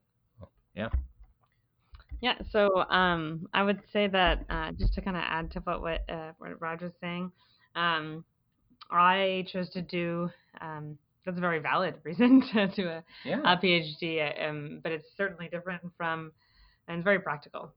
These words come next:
Speaker 2: but, um, it's very different from why I, I went, uh, to graduate school. I also did a master's, and, um, during my master's, I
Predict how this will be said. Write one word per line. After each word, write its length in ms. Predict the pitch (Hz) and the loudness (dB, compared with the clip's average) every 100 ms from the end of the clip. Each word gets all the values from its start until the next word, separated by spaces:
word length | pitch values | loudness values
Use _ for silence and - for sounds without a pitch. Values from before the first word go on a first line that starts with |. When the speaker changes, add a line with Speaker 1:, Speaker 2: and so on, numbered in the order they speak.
| - | -8
Speaker 2:
but, 200 | 156 - 160 | -6 -6 -6
um, 120 | 160 | -6
it's 220 | 156 156 _ _ _ - | -6 -10 _ _ _ -8
very 140 | 185 | -6
different 320 | 180 170 175 175 | -6 -6 -8 -8
from 320 | 170 160 160 151 _ | -10 -12 -14 -20 _
why 280 | 156 151 160 - | -16 -14 -14 -8
I, 540 | 160 185 196 196 190 - | -4 -2 -2 -4 -6 -10
I 140 | - 170 | -12 -10
went, 240 | 170 175 _ _ _ _ _ _ _ _ - | -10 -14 _ _ _ _ _ _ _ _ -4
uh, 320 | 170 160 160 156 | 0 2 0 -4
to 140 | 165 | -10
graduate 360 | 147 151 156 165 | -6 -8 -8 -12
school. 260 | - 156 | -12 -6
I 240 | 156 156 160 | -2 0 2
also 440 | 165 165 170 165 | 0 -2 -8 -10
did 140 | 160 160 | -8 -8
a 60 | |
master's, 800 | 160 156 151 - 165 165 175 175 _ - - - - | -4 -6 -6 -8 -6 -6 -6 -10 _ -20 -20 -20 -10
and, 440 | 165 165 156 151 - | -6 -6 -8 -14 -12
um, 520 | 156 151 147 - 156 _ - | -10 -10 -10 -14 -18 _ -8
during 200 | 175 165 | -6 -6
my 140 | 156 | -6
master's, 640 | 156 156 156 - 165 160 | -6 -6 -8 -16 -14 -10
I 560 | 160 151 151 151 151 151 | -6 -4 -4 -6 -8 -10